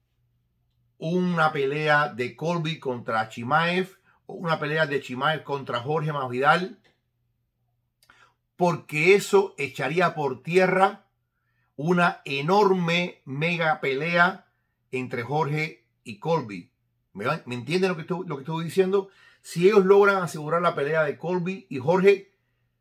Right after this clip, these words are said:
aunque no esté un título en juego, va a ser una mega pelea. Y ellos saben que esta pelea puede vender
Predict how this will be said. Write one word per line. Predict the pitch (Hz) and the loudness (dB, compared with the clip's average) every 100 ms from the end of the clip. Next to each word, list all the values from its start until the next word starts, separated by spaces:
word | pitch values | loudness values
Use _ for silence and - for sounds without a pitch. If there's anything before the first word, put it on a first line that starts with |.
| _ _ - | _ _ -4
aunque | 135 151 - 139 | -2 -2 -4 -4
no | 151 | -4
esté | 180 - 196 | 0 4 4
un | 185 | 2
título | - 202 180 165 | -4 -4 -2 -2
en | 147 | 0
juego, | 156 190 202 214 - 120 | 4 8 8 4 -2 -2
va | 135 | -2
a | |
ser | - 165 185 | 0 -4 -4
una | 156 151 | -4 -4
mega | 143 143 143 | -2 -4 -4
pelea. | 127 107 95 | -4 -4 -4
Y | 113 | -4
ellos | 147 - | -4 -4
saben | 151 147 | -4 -4
que | 175 | -4
esta | 175 160 | -2 -2
pelea | 156 170 160 - | -2 -2 -4 -6
puede | 156 170 156 | -4 -4 -4
vender | 135 127 165 196 | -6 -4 -4 -6